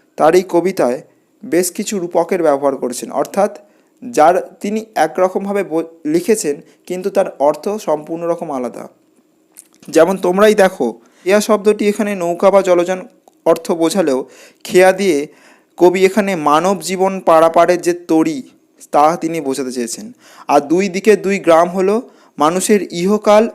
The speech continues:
ও পরকাল, অর্থাৎ জন্ম ও মৃত্যু। তাই তো কবি বলেছেন যে উভয় উভয়ের দিকে চেয়ে থাকলেও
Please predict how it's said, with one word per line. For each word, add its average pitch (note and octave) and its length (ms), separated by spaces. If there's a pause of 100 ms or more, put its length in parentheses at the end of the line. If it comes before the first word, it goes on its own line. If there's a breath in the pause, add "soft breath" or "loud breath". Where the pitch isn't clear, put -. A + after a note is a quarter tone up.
ও F#3 100
পরকাল, D#3 680 (300 soft breath)
অর্থাৎ G3 560
জন্ম D#3+ 600 (100)
ও E3+ 120
মৃত্যু। C3+ 600 (640 soft breath)
তাই D#3+ 220
তো G3+ 160
কবি G3+ 260
বলেছেন D#3+ 580 (220 soft breath)
যে C#3 200
উভয় E3+ 380
উভয়ের E3 460
দিকে E3+ 220
চেয়ে D#3+ 240
থাকলেও C#3 600